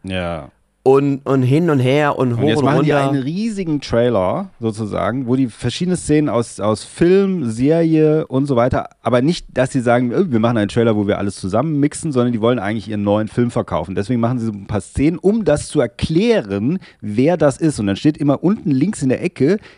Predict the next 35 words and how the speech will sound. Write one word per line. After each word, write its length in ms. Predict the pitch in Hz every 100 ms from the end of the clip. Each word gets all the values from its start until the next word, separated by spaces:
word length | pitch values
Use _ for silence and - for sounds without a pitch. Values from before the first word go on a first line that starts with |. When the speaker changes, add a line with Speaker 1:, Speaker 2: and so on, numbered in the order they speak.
| _ - -
Speaker 1:
Captain 280 | 170 - 135
Marvel 300 | 110 95 87
oder 220 | 104 110
Miss 320 | 131 202 -
Marvel, 340 | 120 90 90 98
dass 220 | 104 -
man 200 | 113 98
weiß, 380 | 101 131 104 -
aus 160 | 123
welcher 240 | 131 135 123
Serie 500 | 113 147 180 143 107
jetzt 300 | 104 - -
gerade 380 | - 104 117 104
das 240 | 113 -
diese 280 | - 147 131
Szene 400 | - 156 180 156
ist 280 | 80 113 147
und 120 | 123
dass 140 | 120
die 100 | -
sich 180 | 120 135
dann 160 | 127 117
alle 300 | 98 131 156
zusammentreffen 1040 | - 107 113 135 135 - 123 - 101 90 - - - - _ _
für 340 | - 135 135
die 180 | 117 123
ganz 320 | 127 143 156
Bekloppten, 840 | - 120 - 85 - - - 76
ja. 340 | 76 95 170 220 _ - _ -
So, 320 | 98 90 80 _ _
und 120 | 107
das 120 | 120
ist 220 | 160 - 123
wirklich, 560 | 202 190 185 190 - _ -
also 440 | - 131 127 123